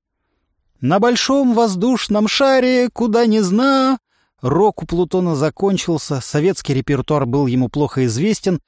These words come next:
вот он и пользовался дарами популярной культуры.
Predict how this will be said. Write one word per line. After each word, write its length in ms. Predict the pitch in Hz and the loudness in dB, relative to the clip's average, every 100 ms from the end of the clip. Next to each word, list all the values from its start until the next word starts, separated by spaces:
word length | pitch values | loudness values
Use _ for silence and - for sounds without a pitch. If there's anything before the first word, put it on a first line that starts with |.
| _ _ | _ _
вот 340 | 135 143 226 196 | -2 0 0 0
он 120 | 175 | -2
и 40 | |
пользовался 640 | 151 190 180 156 156 - 143 | 0 0 0 0 -2 -2 -4
дарами 380 | 120 135 147 123 | 0 0 0 -2
популярной 580 | 120 127 123 117 123 | -2 -2 0 0 -2
культуры. 600 | 107 131 113 120 107 80 | -2 -4 -2 -4 -2 -6